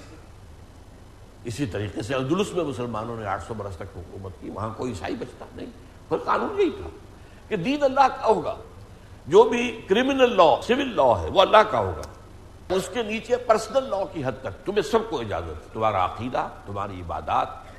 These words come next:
جو بھی چاہو، تمہاری رسومات، شادی بیاہ جیسے چاہو کرو، تمہاری جو ہے وہ انہیریٹنس کے جو بھی قوانین ہوں ان کو کرو، کھانا پینا جو کرو۔ ہم یہ نہیں کہیں گے کہ شراب تم مت پیو، تم شراب پینا چاہتے ہو پیو۔ یہ دوسری بات ہے کہ اسلامی ریاست کے اندر اس کو عام نہیں ہونے دیا جائے گا،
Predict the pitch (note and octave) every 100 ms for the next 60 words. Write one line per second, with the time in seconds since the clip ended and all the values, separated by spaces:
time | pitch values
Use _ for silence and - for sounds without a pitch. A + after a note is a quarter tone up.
0 | - - E3 G#2+ F#2+ F#2 E2+ G2+ G2 A2
1 | B2 G#2+ F#2+ A2+ G#2 B2+ D3+ - - -
2 | - A2 A#2+ A#2+ A#2+ A2+ G#2 G2 A#2 G2+
3 | G2 F#2+ F2 F#2+ B2 G#2 G#2 A2+ G#2 -
4 | - - G#2+ B2+ A#2+ A#2 G#2 G#2+ G#2+ F2+
5 | - B2+ A2+ A#2+ D3 D3 B2+ - A2+ A2+
6 | A2+ - G2+ G2 G2+ F#2+ F#2 G#2 G2 G#2
7 | F#2 B2 - - G#2+ C3 - G#2+ A2+ F2+
8 | G#2+ - G2 - - - - - A#2 A2+
9 | D3+ D#3+ D#3 D3 B2+ G2+ G2+ B2 A#2 A2+
10 | G#2+ G#2 B2+ - G#2 F2 F#2+ - A2 -
11 | - - B2+ F#2 D3+ G#3+ - - - -
12 | D3+ C3 F4 - - - - - - F#2
13 | - A#2+ C3+ A2 G#2+ C#3 E3 - C3+ B2
14 | G2+ A#2+ A2+ D3+ D#3 C3 G#2+ G#2 F2+ E2+
15 | D#2 D2+ D2+